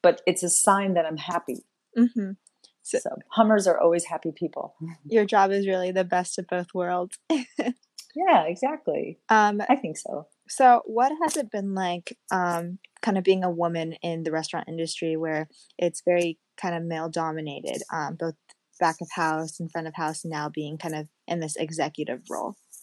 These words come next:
Speaker 1: So when I was coming up in the industry, it was very hard because there were very few females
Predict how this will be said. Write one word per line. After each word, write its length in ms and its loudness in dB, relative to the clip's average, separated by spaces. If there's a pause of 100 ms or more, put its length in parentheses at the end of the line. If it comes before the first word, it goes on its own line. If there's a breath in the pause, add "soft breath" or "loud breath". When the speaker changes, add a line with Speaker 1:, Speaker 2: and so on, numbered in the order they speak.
(1200)
Speaker 1:
So 240 8
when 200 6
I 120 6
was 160 6
coming 340 2
up 160 4
in 100 -2
the 140 -4
industry, 400 -2
it 60 -4
was 140 -6
very 300 6
hard 480 6
because 420 -6
there 100 -4
were 100 -10 (160)
very 300 4
few 280 -10
females 580 -10